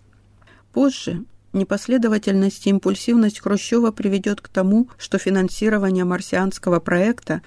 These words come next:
будет существенно урезано,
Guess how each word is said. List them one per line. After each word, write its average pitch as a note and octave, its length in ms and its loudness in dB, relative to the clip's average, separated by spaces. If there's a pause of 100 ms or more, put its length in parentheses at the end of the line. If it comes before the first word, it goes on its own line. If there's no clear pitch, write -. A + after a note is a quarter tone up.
будет F#3+ 300 0
существенно F#3+ 920 -2 (140)
урезано, G3 680 0